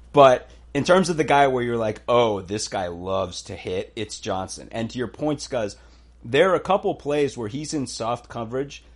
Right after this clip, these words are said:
the other team runs a wide receiver screen, and you're like, "Did he, like, did he, was he, like, in the huddle? Like, how did he know they were running this play?" Because from the snap, he's just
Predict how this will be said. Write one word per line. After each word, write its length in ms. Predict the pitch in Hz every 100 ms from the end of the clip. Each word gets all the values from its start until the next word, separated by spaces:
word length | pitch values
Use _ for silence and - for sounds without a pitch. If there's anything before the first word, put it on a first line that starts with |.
| -
the 120 | 120
other 180 | 117 139
team 280 | 131 135 120
runs 200 | 117 110
a 80 | 101
wide 260 | 98 107
receiver 480 | 110 101 - 110 98
screen, 800 | - - - 185 135 120 76 50 - _ _ _
and 180 | 123 117
you're 220 | 120 120
like, 420 | 123 120 110 107 - - - - _ 123
"Did 160 | 127
he, 340 | 113 143 180 143 - - -
like, 380 | 139 110 - - 117 - - - -
did 140 | - 120
he, 140 | 117
was 200 | 131 127
he, 120 | - 175
like, 320 | 175 123 -
in 160 | 139
the 100 | 131
huddle? 460 | 98 110 170 240 226 - _
Like, 200 | - 147
how 200 | - 156
did 100 | 190
he 180 | 180 185
know 400 | 156 135 135 139
they 180 | 135 123
were 140 | 117
running 380 | 110 110 113 107
this 140 | 95 -
play?" 480 | - 113 90 - - - -
Because 320 | 143 151 143
from 200 | - 143
the 60 | 127
snap, 480 | - 139 135 113 -
he's 240 | 127 113
just 260 | - 110